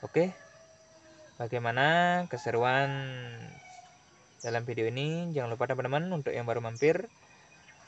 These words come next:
untuk membantu channel ini dengan cara mengklik tombol subscribe, like, dan share, dan aktifkan tombol loncengnya agar tidak ketinggalan notifikasi video yang terbaru dari saya.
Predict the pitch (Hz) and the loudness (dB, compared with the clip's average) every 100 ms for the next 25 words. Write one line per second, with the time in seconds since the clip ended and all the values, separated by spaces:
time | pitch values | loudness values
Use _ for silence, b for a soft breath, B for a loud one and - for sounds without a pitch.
0 | - - - 113 131 160 175 156 127 123 | -20 -20 -12 -4 4 8 8 6 0 -4
1 | 127 123 123 123 135 135 123 120 123 120 | -4 -4 -2 -2 -4 -4 -2 0 0 -2
2 | 123 120 117 117 120 113 - 147 180 175 | -4 -4 -4 -4 -4 -2 2 4 4 0
3 | 165 - - - 123 - 113 113 143 165 | -12 -18 -14 -6 -6 -4 -6 -2 2 2
4 | 160 107 113 - 147 151 139 127 117 117 | 0 -4 -6 -2 0 2 0 0 -2 -4
5 | 117 120 113 113 113 - 104 - 110 113 | -6 -6 -6 -6 -8 -8 -12 -12 -10 -6
6 | 123 123 117 - - 113 123 120 110 117 | -4 -6 -10 -10 -8 -8 -8 -10 -10 -6
7 | 120 117 113 110 110 117 117 110 110 104 | -6 -6 -10 -6 -6 -4 -6 -8 -6 -8
8 | 95 | -8